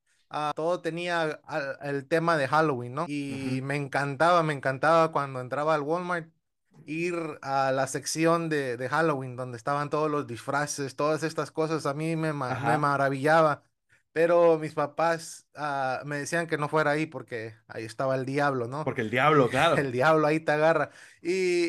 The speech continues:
Speaker 1: y yo iba, yo les
Speaker 2: <laughs>
Speaker 1: decía a mis papás, "Voy a ir a ver lo-, los, los libros ahí en la sección de libros.
Speaker 2: En la, en
Speaker 1: Ahorita
Speaker 2: las
Speaker 1: regreso".
Speaker 2: Biblias. Voy a ver la,
Speaker 1: Está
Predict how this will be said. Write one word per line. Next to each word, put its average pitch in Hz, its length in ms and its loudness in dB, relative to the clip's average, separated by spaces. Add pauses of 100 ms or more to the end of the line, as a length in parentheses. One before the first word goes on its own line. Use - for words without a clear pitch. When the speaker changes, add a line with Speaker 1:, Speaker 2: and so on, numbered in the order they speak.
Speaker 1:
y 175 80 -4
yo 190 180 2
iba, 240 340 4 (180)
yo 170 100 2
les - 0 -
Speaker 2:
<laughs> 190 180 2
Speaker 1:
decía 190 200 0
a - 20 -2
mis 190 100 -6
papás, 165 260 -4
"Voy 190 180 -8
a - 20 -8
ir 220 80 -2
a 190 340 4
ver 185 180 -2
lo-, 190 420 -6
los, 156 440 -6
los 156 200 -2
libros 202 420 -2
ahí 175 220 2
en 190 160 -2
la 165 140 2
sección 175 400 -8
de 175 100 2
libros. 175 440 -2 (340)
Speaker 2:
En 147 120 2
la, 170 60 6
en 170 60 6
Speaker 1:
Ahorita 175 160 4
Speaker 2:
las 170 40 4
Speaker 1:
regreso". 165 220 6
Speaker 2:
Biblias. 214 260 6 (120)
Voy 226 180 6
a 247 60 8
ver 240 140 6
la, 240 60 0
Speaker 1:
Está 233 80 2